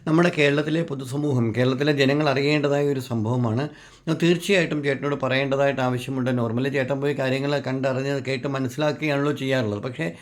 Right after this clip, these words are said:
ഇത് ഞാൻ, ഏഹ്, ആം, അതിൻ്റെ എല്ലാ ഡീറ്റെയിൽസും എനിക്കറിയാവുന്നതുകൊണ്ട് ഇനി അത് നേരിട്ട് പറയാൻ ആഗ്രഹിക്കുന്നുണ്ട്, എനിക്കൊന്ന് കാണണമല്ലോ, അത്യാവശ്യമാണെന്ന് പറഞ്ഞു.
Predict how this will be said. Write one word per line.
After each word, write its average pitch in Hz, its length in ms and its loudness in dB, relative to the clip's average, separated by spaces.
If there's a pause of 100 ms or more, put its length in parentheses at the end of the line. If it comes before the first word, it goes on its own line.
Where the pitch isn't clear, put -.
(400)
ഇത് 190 400 4
ഞാൻ, 156 320 4
ഏഹ്, 143 540 0
ആം, 127 560 -2
അതിൻ്റെ 156 260 2
എല്ലാ 180 360 4
ഡീറ്റെയിൽസും 175 460 2
എനിക്കറിയാവുന്നതുകൊണ്ട് 147 680 0
ഇനി 139 100 0
അത് 139 220 2
നേരിട്ട് 131 260 -2
പറയാൻ 131 320 -2
ആഗ്രഹിക്കുന്നുണ്ട്, 127 580 0
എനിക്കൊന്ന് 127 320 0
കാണണമല്ലോ, 123 680 -2 (320)
അത്യാവശ്യമാണെന്ന് 170 840 0
പറഞ്ഞു. 95 220 -8